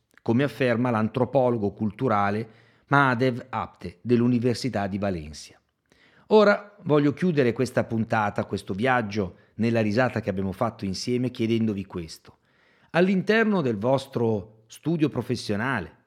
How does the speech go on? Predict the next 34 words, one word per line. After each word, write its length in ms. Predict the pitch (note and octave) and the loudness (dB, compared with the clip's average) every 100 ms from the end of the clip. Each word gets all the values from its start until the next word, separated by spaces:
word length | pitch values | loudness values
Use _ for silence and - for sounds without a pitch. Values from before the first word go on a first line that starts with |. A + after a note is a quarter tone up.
| _ _ | _ _
della 200 | G#2 G#2 | -4 -2
vostra 340 | G#2 G#2+ A2 | 0 -2 -2
azienda, 580 | G#2 E2+ G#2+ C#3 F#2 D#2+ - _ _ | -4 -2 0 0 -2 -8 -16 _ _
del 200 | G2+ F#2 | -6 -2
vostro 280 | A2 - | -4 -2
reparto, 520 | G#2 F#2+ A2+ B2 A#2 F#2 | -4 -2 -2 -2 -4 -4
del 140 | F#2+ | -4
vostro 300 | G#2+ A2+ A#2 | -2 -4 -4
ufficio, 680 | G#2+ - B2 A2 - E2 - _ _ _ | -8 -4 -4 -2 -6 -12 -16 _ _ _
quanto 400 | - F#3 G3 G3 | 0 2 2 0
si 180 | - F#3 | 0 0
ride? 420 | A2+ E2 D#2 D2 _ _ _ _ _ _ _ _ _ | -2 -6 -10 -16 _ _ _ _ _ _ _ _ _
Ecco, 300 | C3+ - B2 | -4 -2 -2
pensateci, 880 | G#3 G3+ - F#2 F2 E2+ - - - _ _ _ _ | 2 0 0 -2 -4 -10 -12 -14 -18 _ _ _ _
perché 240 | C#3 A#2+ D3 | -6 0 4
molti 320 | G#3 G#3+ E3+ | 4 4 0
sono 200 | - B2+ | -2 -2
sempre 440 | - F#3 E3+ C3+ | 0 0 2 0
lì, 280 | A2 C#3 A#2 | 2 2 -2
seriosi, 800 | - A2+ G#2 C#3 C3 G#2 F2 E2 _ _ | -2 -2 0 2 2 0 -6 -12 _ _
concentrati 720 | C3+ B2 - A2 B2+ C3 A#2+ | 0 0 0 -2 0 0 2
a 60 | |
lavorare. 680 | A2+ A2 A2 A2 G2+ E2+ E2 _ _ _ _ _ _ | 2 2 2 2 0 -4 -12 _ _ _ _ _ _
Anzi, 520 | D3+ C3+ G#2+ - E2 _ | 2 2 0 -8 -14 _
si 200 | - - | -10 -2
innervosiscono 920 | C#3+ E3+ G3+ D3+ C#3 F#3+ G#3+ - A#2 A2 | 2 4 4 2 2 4 4 2 -2 -2
se 160 | A2+ | -4
sentono 400 | - C#3+ C3+ B2+ | -2 -2 0 0
un 100 | B2 | 0
collega 440 | A#2 A#2+ A#2+ A#2 A2+ | 0 0 2 2 2
ridere 480 | B2 G#2+ F#2+ F2 - | 2 0 -2 -6 -2
o 100 | C3 | 0
due 220 | D3 E3+ | 4 4
colleghi 680 | C#3+ B2+ C#3 D3 B2+ C#3 | 4 2 2 2 0 -4